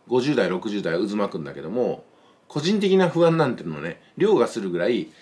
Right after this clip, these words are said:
社会的不安の方がでかくのしかかってきて、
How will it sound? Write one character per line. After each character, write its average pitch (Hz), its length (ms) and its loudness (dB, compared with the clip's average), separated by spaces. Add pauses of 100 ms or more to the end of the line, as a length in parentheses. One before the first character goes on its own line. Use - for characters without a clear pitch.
社 - 180 -6
会 202 200 2
的 170 240 -4
不 160 120 0
安 160 100 4
の 147 60 0
方 127 140 -4
が - 120 -10
で 131 180 -2
か 156 140 2
く - 220 -10
の 107 140 -4
し - 60 -10
か 123 120 -8
か 110 120 -4
っ 104 80 -8
て 95 100 -10
き - 60 -18
て、 113 280 -2